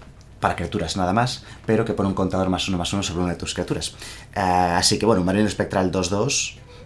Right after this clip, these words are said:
está guay, o un Deudado Salobre que crece aún más, o una Hada Hipnótica que, que crece aún más, pero cuidadito con el Telamandra, porque cuando una criatura con adaptar tiene ya un contador más uno, más uno, ya no se puede adaptar.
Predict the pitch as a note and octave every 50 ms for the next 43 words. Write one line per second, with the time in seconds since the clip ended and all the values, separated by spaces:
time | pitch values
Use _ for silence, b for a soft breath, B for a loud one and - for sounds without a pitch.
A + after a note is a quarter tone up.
0 | B - - - E2 D2 D2+ F2 F2+ F#2+ G#2+ B2 C3 C3 B B B B - G2+
1 | F#2+ F2+ F2 F2 F2 F2 F2+ F#2 F#2+ F#2+ F#2+ F#2+ F#2+ F#2 F2+ F2+ F2 E2+ E2+ F2
2 | D2 G2 F#2 F2 F#2 F2+ F2 F#2+ F2+ F2 F2 F2 F2+ E2+ - E2+ - - F2+ E2+
3 | E2+ F2+ A#2 B2+ B2 C3+ D#3+ E3 - - F2+ D#2 E2 E2 E2 D2 E2+ E2 E2 E2
4 | D#2+ D#2+ E2+ D#2+ - E2+ D2+ - F2 D#2+ - E2+ D#2+ - - F2 F2 G#2+ A#2+ -
5 | - A2 G#2 G#2 G2+ G2+ G2+ - F#2+ F#2+ F#2 E2+ D#2 - E2+ F#2 A2 A2 F2 D#2+
6 | D2+ D2 - B B B B B B B B G#2 F#2 E2 F#2+ F2 - F2 E2+ E2
7 | E2 F#2+ G#2+ A#2 B2+ - A#2 G#2+ - A#2 G#2+ G2+ - G2+ G2 G2 G2 F#2 - -
8 | A2+ G#2 - - A2+ A#2 A#2+ G#2+ F#2 F2+ G2+ G2+ F#2+ F2+ - - E2 E2 D#2 E2
9 | E2+ G2 F#2 E2+ D#2 D2 - - G2 G#2 G2+ F#2 F2 - - G#2 G2+ G2+ - B
10 | B B B B B F#2 - - A2+ A2+ A#2+ B2 A#2+ B2 B2 - B2+ - - A#2
11 | A#2 A#2 G2 F2+ - - G2 F#2 F2+ -